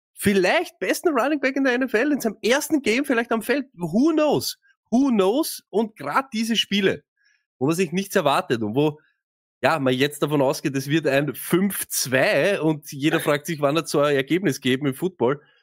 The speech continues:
wird auf einmal der dreißig achtundzwanzig, weil keiner weiß, was los ist und es Bubu Gaga und alles bricht zusammen. Also es ist alles möglich, es ist Football und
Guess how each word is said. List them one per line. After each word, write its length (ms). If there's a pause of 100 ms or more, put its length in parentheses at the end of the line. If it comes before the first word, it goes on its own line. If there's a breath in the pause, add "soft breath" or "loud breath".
(180 soft breath)
wird 120
auf 80
einmal 180
der 100
dreißig 380
achtundzwanzig, 560
weil 120
keiner 300
weiß, 220
was 160
los 220
ist 100
und 180
es 260
Bubu 320
Gaga 320
und 100
alles 320
bricht 280
zusammen. 220 (300 soft breath)
Also 180
es 100
ist 220
alles 320
möglich, 320
es 140
ist 160
Football 580
und 380